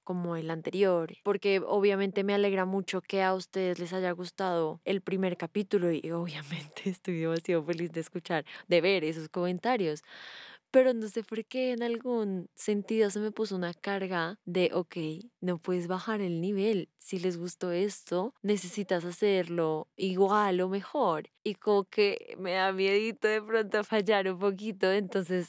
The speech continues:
sé que debía haber, eh, grabado este podcast antes, pues para tener tiempo de editarlo y subirlo con anticipación, programarlo, bueno, da,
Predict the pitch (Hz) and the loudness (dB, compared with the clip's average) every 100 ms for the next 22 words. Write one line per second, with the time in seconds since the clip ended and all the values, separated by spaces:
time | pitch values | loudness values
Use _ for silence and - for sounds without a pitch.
0 | - 202 190 196 185 - 190 190 196 175 | -4 0 0 2 0 0 0 2 4 4
1 | 170 165 - - - 196 185 175 170 170 | 2 -2 -6 -10 -4 0 2 2 0 -2
2 | - - 180 - 170 160 - _ - 214 | -6 -2 -2 -4 -8 -8 -14 _ 0 2
3 | 208 185 180 180 202 - - 185 196 185 | 2 -2 -2 -2 -6 -8 -4 0 2 2
4 | 165 175 165 - 190 190 175 175 175 175 | 2 -2 -2 2 2 2 0 0 2 0
5 | - 196 196 190 185 175 170 185 180 165 | 2 2 4 2 0 -4 -4 -4 -4 -4
6 | 170 170 165 175 185 240 247 214 196 185 | -6 -8 -10 -12 -8 0 2 2 0 -2
7 | 190 185 185 220 214 202 190 202 220 175 | -2 -2 -2 -2 -2 -2 -2 -2 -2 -2
8 | 190 180 - | -2 -2 -4